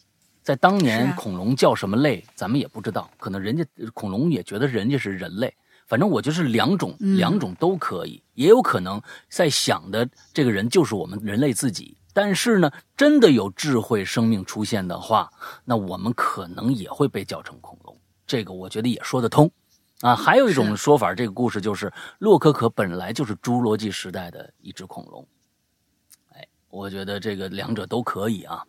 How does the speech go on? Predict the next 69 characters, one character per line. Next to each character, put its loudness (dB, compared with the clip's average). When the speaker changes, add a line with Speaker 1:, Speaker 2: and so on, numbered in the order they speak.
Speaker 1:
嗯， -12
挺 -8
好， -8
这 -16
故 -20
事。 -20
很 -2
短， -4
但 -2
是 0
很， 0
Speaker 2:
那 0
有 -2
一 -2
天， -2
Speaker 1:
很 -2
有 -12
意 -12
思。 -16
Speaker 2:
对， -4
有 0
一 2
天 2
恐 -6
龙 -4
就 -4
在 -4
想 -8
，“啊， -6
如 -12
果 -8
有 -6
一 -8
天 -6
我 -8
们 -4
不 -10
在 0
啦， -4
那 -8
未 -6
来 -4
的 -4
人 -6
挖 -6
出 -14
我 -12
们 -8
的 -6
时 -10
候 -10
会 -10
说 -8
什 -8
么 -2
呢？” -4
于 -10
是 -10
有 -12
了 -12
这 -16
样 -14
的 -18
一 -18
个 -18
小 -16
故 -20
事。 -16
Speaker 1:
嗯， -6